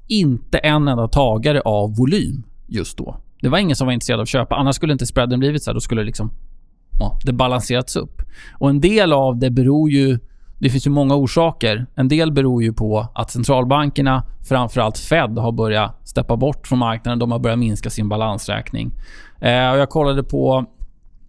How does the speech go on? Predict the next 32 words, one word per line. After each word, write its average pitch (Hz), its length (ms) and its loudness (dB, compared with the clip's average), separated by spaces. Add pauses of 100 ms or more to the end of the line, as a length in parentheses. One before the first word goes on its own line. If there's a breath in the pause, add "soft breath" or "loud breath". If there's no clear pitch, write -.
det 117 100 0
här 120 260 0
är, 113 260 0 (120)
eh, 107 160 -4
siffror 117 280 -2
från 120 160 0
Morgan 117 240 0
Stanley 135 380 0
där 123 80 0
man 117 100 0
har 117 80 -2
kollat 113 340 0
på 110 120 -4
liksom 104 340 -6 (320 soft breath)
tillgångarna 147 580 2
hos 127 140 0
centralbankerna, 131 920 2 (160)
eh, 113 280 2
och 120 200 2
hur 127 100 2
de 127 140 2
har 120 80 2
förändrat 135 580 0
och 123 60 -2
vad 113 120 -2
som 120 120 -4
händer 113 320 -2
på 123 80 -8
marknaden. 123 640 0
Och 120 160 -4
vi 123 40 0
såg 165 520 2